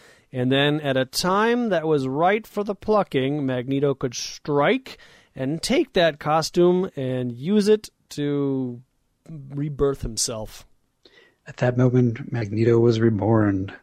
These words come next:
Speaker 2: When the X-Men discovered me, it was too late. I bested them all by controlling their brains
Speaker 1: <laughs>
Speaker 2: and then laid a trap for the Avengers.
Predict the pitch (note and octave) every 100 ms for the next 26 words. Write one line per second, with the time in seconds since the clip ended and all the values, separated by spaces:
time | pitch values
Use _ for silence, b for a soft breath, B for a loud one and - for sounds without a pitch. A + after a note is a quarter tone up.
0 | _ A2+ A#2 C#3 - C3+ A#2 - C#3+ C#3
1 | C#3+ C3+ C3+ - D#3+ F3+ C#3+ - B B
2 | B - - C3 D3 C3 C#3 C#3 C3 C3
3 | A#2 C#3 C#3 C3 B2 C#3+ C#3+ B2+ G#2+ G2
4 | - - G3 - - B2 A#2+ A#2+ A#2+ B2
5 | B2 A2+ - - A#2 A#2 - - A#2 A2
6 | A2+ G#2+ A2+ A#2 G#2+ G#2 G2 F2+ -